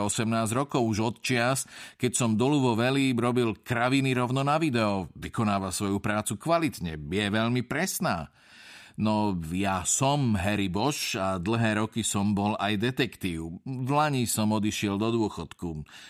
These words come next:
Možno som to pri telefonáte nepovedal dosť jasne."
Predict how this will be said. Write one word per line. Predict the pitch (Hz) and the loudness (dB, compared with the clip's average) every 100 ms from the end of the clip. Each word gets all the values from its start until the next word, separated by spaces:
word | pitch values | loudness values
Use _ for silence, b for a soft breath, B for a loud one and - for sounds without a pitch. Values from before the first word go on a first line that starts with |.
| B B _ - | B B _ -2
Možno | 127 110 113 | 0 2 0
som | - 98 | 0 -2
to | 95 | -2
pri | 95 87 | -4 -4
telefonáte | 101 107 104 104 95 90 101 | -2 -2 0 0 -2 -2 0
nepovedal | 98 110 117 101 95 90 87 | 0 0 0 0 0 -2 -2
dosť | 92 90 | -2 0
jasne." | 110 120 - 95 | 0 0 -2 -2